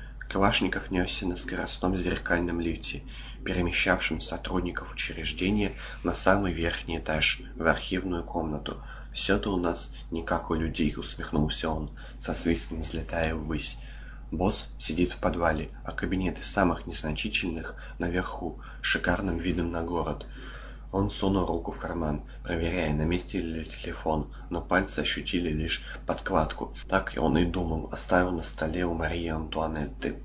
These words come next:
«Ничего, шеф поймет», Зачем тратить полчаса на ожидание, пока он беседует с голосом, если за это время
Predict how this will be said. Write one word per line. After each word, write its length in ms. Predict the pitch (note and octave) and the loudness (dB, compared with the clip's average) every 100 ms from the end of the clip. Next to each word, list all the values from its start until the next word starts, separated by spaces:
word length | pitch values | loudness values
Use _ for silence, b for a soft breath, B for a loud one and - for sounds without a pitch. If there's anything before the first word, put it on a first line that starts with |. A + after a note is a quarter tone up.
| B B B B | B B B B
«Ничего, 500 | F#2 F2 - F#2 E2 - | 0 2 2 0 -4 -2
шеф 300 | - - - | 2 2 2
поймет», 440 | F2 E2+ E2 D2+ B B | 2 2 0 -4 B B
Зачем 420 | F2 D#2+ - F#2 | -6 -2 0 0
тратить 420 | - F2 F2 E2+ | 0 -2 -2 -4
полчаса 520 | - E2 E2 - - E2+ | -2 -2 -2 -6 -2 0
на 160 | F2 | 2
ожидание, 560 | E2 E2 E2 D#2 D2+ D2+ B B | 0 0 0 0 0 -4 B B
пока 220 | - - E2+ | -6 0 4
он 160 | F2+ | 4
беседует 540 | E2 - E2 D#2+ E2 - | 2 -2 -2 0 -2 0
с 40 | |
голосом, 520 | E2+ D2+ D2 - - B B - | 2 2 2 -2 -6 B B -6
если 320 | D#2 E2 E2 | -4 0 2
за 160 | D#2 E2 | 4 4
это 240 | D#2 - | 2 0
время 380 | D2+ F2+ G2+ E2+ | 0 2 2 0